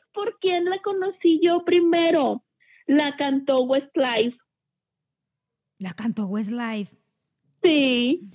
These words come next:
Speaker 2: Ay, nunca la escuché con, con, con ese grupo.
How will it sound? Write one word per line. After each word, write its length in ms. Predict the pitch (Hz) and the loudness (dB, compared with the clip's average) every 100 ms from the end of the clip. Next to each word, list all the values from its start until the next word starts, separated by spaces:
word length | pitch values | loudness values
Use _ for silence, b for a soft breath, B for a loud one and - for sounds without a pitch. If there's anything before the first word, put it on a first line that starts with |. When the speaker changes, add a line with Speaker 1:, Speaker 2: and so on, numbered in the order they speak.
| 247 220 B | -20 _ B
Speaker 2:
Ay, 300 | - 190 220 | -18 -10 -8
nunca 260 | 277 302 330 | -6 -6 -6
la 60 | 349 | -8
escuché 300 | - - 277 | -10 -16 -14
con, 600 | 320 320 311 277 247 220 | -14 -14 -14 -14 -12 -14
con, 800 | 254 247 220 220 214 196 175 156 _ _ _ _ _ _ _ _ _ _ _ | -10 -8 -8 -8 -8 -10 -14 -18 _ _ _ _ _ _ _ _ _ _ _
con 180 | - 233 | -12 -10
ese 200 | 233 285 | -8 -10
grupo. 420 | 269 254 - 277 | -12 -14 -14 -18